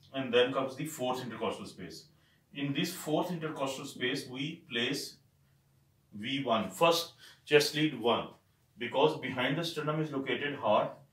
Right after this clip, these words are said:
So these are two atria, and these, these, these are vent-, this is ventricle. So again, V one is located very close to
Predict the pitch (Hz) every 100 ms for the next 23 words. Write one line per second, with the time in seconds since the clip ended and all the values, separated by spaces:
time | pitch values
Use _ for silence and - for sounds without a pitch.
0 | - _ _ _ _ - 131 - 127 139
1 | 143 135 135 123 110 131 143 139 120 117
2 | 107 117 120 107 123 127 131 107 104 113
3 | 113 - 110 110 101 101 85 - _ -
4 | _ - 156 160 131 131 135 170 175 135
5 | 143 151 156 156 - 135 120 107 113 151
6 | 135 104 110 117 151 139 127 117 - 127